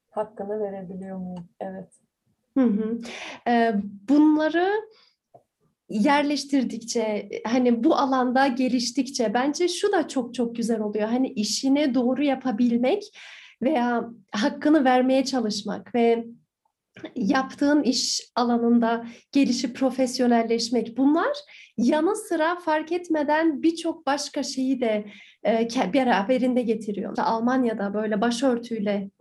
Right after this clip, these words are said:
Speaker 2: olan bir hanımın gerçekten işi çok kolay değil. Bunu ben de deneyimledim. Çoğu kez çok çok zorlandım. Çünkü sürekli fark ediyorsunuz bazı bakışlar veya bazı sözler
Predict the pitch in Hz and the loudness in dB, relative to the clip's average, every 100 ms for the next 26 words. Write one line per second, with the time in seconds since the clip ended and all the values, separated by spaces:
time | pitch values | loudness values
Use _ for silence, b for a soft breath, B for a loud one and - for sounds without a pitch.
0 | - 208 226 247 254 233 226 220 226 269 | -4 0 2 2 2 0 -2 -2 -2 0
1 | 330 370 262 247 240 233 226 214 208 - | 2 0 0 -2 -4 -6 -2 -2 -2 -6
2 | 226 240 - 233 214 214 202 190 196 220 | -6 -8 -4 -2 0 0 2 2 2 0
3 | 208 233 233 233 220 220 214 214 208 208 | 2 2 2 0 -2 -4 -4 -2 -2 0
4 | 254 269 b b b _ _ _ - _ | -2 -4 b b b _ _ _ -20 _
5 | _ - B B - 277 277 - 247 233 | _ -20 B B 0 2 2 2 0 0
6 | - 240 - 208 208 220 220 214 220 392 | 0 -2 0 -2 2 2 2 2 2 0
7 | 466 349 392 - 523 427 403 403 349 349 | 2 2 2 2 2 2 -2 -2 0 0
8 | 330 320 339 339 247 226 285 320 294 247 | 0 0 -2 -2 -2 0 0 0 -2 -4
9 | 240 226 - 220 214 226 247 240 240 262 | -4 -6 -4 -2 -2 -2 -2 0 0 0
10 | 240 233 247 233 240 240 | -2 -2 0 0 0 -2